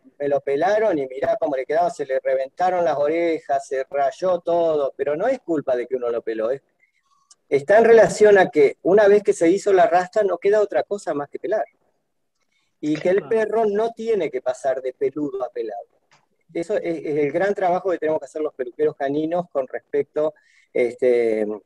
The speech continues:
Speaker 1: a la concientización social. El perro necesita mantenimiento, no puede pasar de peludo a pelado. Esta cuestión de pasar de peludo al pelado, al perro lo afecta desde muchos lugares. Mucha gente dice, "Quedó tan feo que se esconde abajo de la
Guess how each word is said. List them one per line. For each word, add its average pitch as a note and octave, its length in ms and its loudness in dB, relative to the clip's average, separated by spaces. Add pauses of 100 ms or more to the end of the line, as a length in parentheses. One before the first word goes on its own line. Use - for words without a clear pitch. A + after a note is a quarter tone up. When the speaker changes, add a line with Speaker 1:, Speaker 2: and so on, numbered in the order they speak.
(120)
Speaker 1:
a A#2+ 160 2
la A#2 120 2
concientización C3+ 1120 -4
social. B2+ 560 -4 (400)
El D#3 160 -4
perro A3 340 0
necesita F3+ 580 -4
mantenimiento, B2+ 1000 -4
no F#3 160 0
puede G3+ 420 0
pasar E3 440 -2
de D#3 120 -6
peludo D3 440 -4
a C#3+ 60 0
pelado. G#2 480 -6
Esta F3 220 -6
cuestión D#3 320 -4
de C#3 100 -8
pasar B2+ 320 -2
de B2 100 -6
peludo F3+ 380 0
al G3 100 0
pelado, F#3 540 0
al D3 140 -4
perro F3 240 -4
lo E3+ 80 0
afecta F3+ 480 -4
desde C#3+ 180 -2
muchos C#3+ 360 -8
lugares. G2+ 460 -10 (280)
Mucha F3+ 240 -2
gente G3+ 220 -2
dice, F#3 200 -2
"Quedó G3 220 -2
tan A3+ 160 -2
feo A3+ 200 0
que G3+ 80 -2
se F3 100 -10
esconde F#3+ 280 -4
abajo F3+ 260 -2
de D#3 120 -2
la B2+ 840 -2